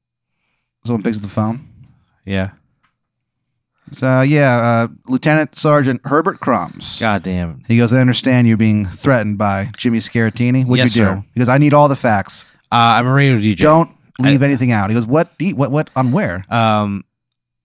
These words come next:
Speaker 2: W L A N A L A X.
Speaker 1: He's like, "Oh, yeah, yeah, yeah." He's like, "Yeah, my ex-wife loves that channel."
Speaker 2: Yeah, I am. You ever listen to Hot Beans in the Morning?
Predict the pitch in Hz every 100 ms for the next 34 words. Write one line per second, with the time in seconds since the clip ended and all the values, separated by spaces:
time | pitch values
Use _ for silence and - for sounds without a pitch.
0 | _ _ _ - 98 120 127 120 110 113
1 | 120 113 104 101 101 101 98 95 90 82
2 | _ - - _ _ _ 139 202 - 311
3 | 320 311 311 302 285 285 269 151 139 156
4 | 214 190 139 113 120 165 - - 175 151
5 | - - - 104 165 143 101 101 98 -
6 | 104 98 92 90 _ _ - 123 117 95
7 | 107 107 110 92 104 113 110 113 110 113
8 | 107 101 98 117 104 123 117 117 113 113
9 | 120 131 117